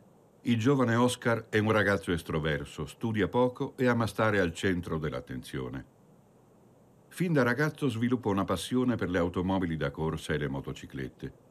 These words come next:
assecondato dal padre. Nel millenovecentoventotto sposa Emily, una ragazza molto religiosa di un paese limitrofo.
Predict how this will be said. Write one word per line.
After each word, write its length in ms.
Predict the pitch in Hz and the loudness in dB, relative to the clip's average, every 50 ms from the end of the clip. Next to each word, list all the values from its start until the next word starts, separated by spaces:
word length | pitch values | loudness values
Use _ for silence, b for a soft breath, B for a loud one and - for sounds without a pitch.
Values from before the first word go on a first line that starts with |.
| - - - - - | -20 -20 -20 -20 -4
assecondato 760 | - 113 113 - - 92 - 101 92 82 82 92 92 90 92 82 | -2 -2 -2 0 -2 -2 -2 -2 -4 -2 0 -2 -2 -2 -4 -4
dal 200 | 76 71 71 - | -4 -4 -6 -6
padre. 600 | - 62 - - - - - - - - - - - - - - - - - - - - - - - - - | -10 -14 -14 -14 -16 -16 -18 -20 -20 -20 -20 -20 -20 -20 -20 -20 -20 -20 -20 -20 -20 -20 -20 -20 -20 -18 -6
Nel 240 | - 113 117 113 113 | 0 2 4 4 6
millenovecentoventotto 1300 | 123 139 147 135 120 104 98 90 92 90 120 110 95 101 90 87 82 85 82 - 120 123 123 - - 147 | 6 6 6 6 6 4 4 2 2 2 0 -2 -2 0 0 0 0 0 0 0 0 0 0 -2 -4 -4
sposa 500 | 123 - - 131 123 113 123 131 127 - | -4 -4 -4 -2 -2 0 0 -2 -2 -2
Emily, 500 | 107 92 80 73 67 69 65 64 65 64 - - - | -2 -2 -2 -2 -4 -6 -6 -6 -8 -10 -12 -12 -4
una 220 | 107 107 104 98 | -2 2 2 4
ragazza 400 | 95 98 95 104 98 - - 90 | 4 2 2 0 -2 -2 -2 -2
molto 320 | 87 95 101 92 85 87 78 | 0 0 0 0 0 0 0
religiosa 640 | 80 76 69 73 69 78 95 98 98 90 82 92 | 0 -2 -2 -4 -2 0 2 2 2 2 0 -2
di 100 | 80 80 | 0 0
un 120 | 82 76 73 | 0 -2 0
paese 340 | - 76 78 82 78 71 71 | -2 -2 -2 -2 -2 -4 -4
limitrofo. 800 | 67 67 62 67 67 - - 69 71 - - 67 - - - | -6 -6 -6 -6 -6 -8 -8 -10 -12 -10 -10 -12 -14 -14 -20